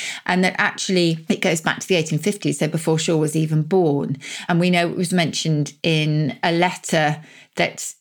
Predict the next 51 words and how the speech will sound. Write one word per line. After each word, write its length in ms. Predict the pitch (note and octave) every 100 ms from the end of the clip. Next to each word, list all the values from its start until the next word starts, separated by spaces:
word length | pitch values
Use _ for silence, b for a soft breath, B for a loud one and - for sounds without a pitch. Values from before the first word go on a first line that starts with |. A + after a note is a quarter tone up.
| -
a 80 | E3+
publisher 440 | - G#3+ F3+ E3
called 180 | E3 E3
Charles 480 | - F#3+ E3+ D#3+ D#3+ -
Ollier 360 | F3+ D#3+ D#3 D3+
sent 320 | - E3 D#3+
to 80 | D#3+
his 160 | D#3 D#3+
good 160 | D#3
friend, 340 | - D#3 D#3 - -
um, 160 | D#3+ D#3
Leigh 220 | E3+ D#3
Hunt, 280 | D#3 F#3+ -
who 100 | D#3+
was 100 | D#3
a 40 | D#3+ G3
poet. 240 | D#3 - B B B
And 160 | - F3
he 100 | F#3
said, 240 | F#3 F3+
"My 200 | F#3+ F#3+
son 240 | F3+ F3+ F#3+
William 240 | A3 D3
has 160 | C#3 -
hit 140 | D#3+
upon 220 | - D#3
a 60 | D3+
new 160 | D3 C#3
method 320 | C#3+ - D#3
of 60 | D#3
spelling 360 | D3+ D3+ D#3+
fish." 520 | D#3+ F4+ C3+ B2+ - B B B B B -
But 100 | -
actually, 400 | E4 - - C4+
do 80 | -
you 20 | E4
know 60 | E4+
what? 260 | C4+ - - _
It's 180 | B3+ B3+
interesting, 420 | C#4+ C#4 - F3+
this. 180 | D#3 D#3+ G3+
And, 160 | A3 G#3+
and 160 | A3+ G#3+
I 140 | A3
know 400 | A3 F#3+ D#3+ E3
that 260 | E3 - -
English 440 | F3+ E3+ D#3+ -
spelling 400 | - E3 D3+ D#3
and 80 | D3+
English 280 | D3+ D#3 -
pronunciation, 1000 | E3 D#3 D3+ D#3 C#3+ - D3+ C#3+ D3